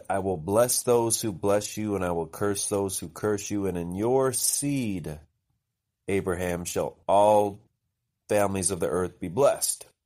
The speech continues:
Seed is the key word, because even though Abraham had many sons, and there were those like Ishmael that were older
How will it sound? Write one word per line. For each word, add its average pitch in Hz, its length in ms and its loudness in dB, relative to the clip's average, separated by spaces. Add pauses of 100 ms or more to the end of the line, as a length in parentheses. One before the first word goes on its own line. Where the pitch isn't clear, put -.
(1160)
Seed 120 380 0
is 101 160 0
the 95 80 -4
key 110 180 -4
word, 117 340 2
because 92 520 0 (1120)
even 117 220 -4
though 131 140 2
Abraham 120 460 2
had 113 180 -2
many 113 200 -2
sons, 110 720 0 (800)
and 107 340 -2
there 107 160 2
were 107 380 0 (560)
those 117 480 2
like 107 160 0
Ishmael 107 400 0
that 101 100 2
were 98 240 0
older 110 560 0